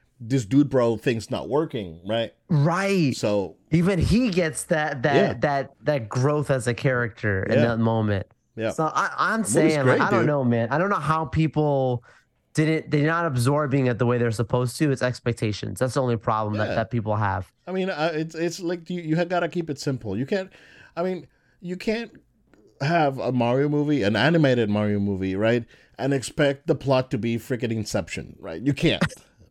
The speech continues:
Speaker 1: Right?
Speaker 2: Right? I don't know
Speaker 1: Like
Speaker 2: what they were expecting.
Speaker 1: Right. I was like, "Totally, dude." Like, this overly complicated thing. It's like, no, you keep it simple, you keep it
Speaker 2: Yeah.
Speaker 1: straightforward.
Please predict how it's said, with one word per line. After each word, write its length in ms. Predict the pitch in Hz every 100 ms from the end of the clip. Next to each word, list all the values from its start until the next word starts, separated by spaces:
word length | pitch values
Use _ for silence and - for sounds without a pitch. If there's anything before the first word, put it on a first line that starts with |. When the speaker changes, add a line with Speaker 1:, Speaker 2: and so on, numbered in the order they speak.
| _ -
Speaker 1:
Right? 340 | 156 151 240
Speaker 2:
Right? 240 | 170 190 -
I 20 |
don't 140 | - 214
know 40 |
Speaker 1:
Like 100 | 160
Speaker 2:
what 100 | 160
they 80 | 226
were 80 | 226
expecting. 640 | 202 208 226 202 156 107
Speaker 1:
Right. 260 | 175 285 214
I 20 |
was 100 | 175
like, 280 | 190 170 -
"Totally, 420 | 165 254 208 95
dude." 300 | 104 120 110 - -
Like, 1000 | 196 - _ - 156 - - - 113 151
this 160 | 151 151
overly 420 | 147 151 175 170
complicated 680 | 156 143 151 147 131 113 101
thing. 300 | 120 101 92
It's 140 | 98
like, 120 | 123
no, 200 | 120 185
you 120 | 131 110
keep 220 | - 160
it 100 | 202
simple, 500 | 190 165 165 170 156
you 80 | 117
keep 180 | 143
it 0 |
Speaker 2:
Yeah. 60 | 160
Speaker 1:
straightforward. 760 | 160 - 165 - 160 139 143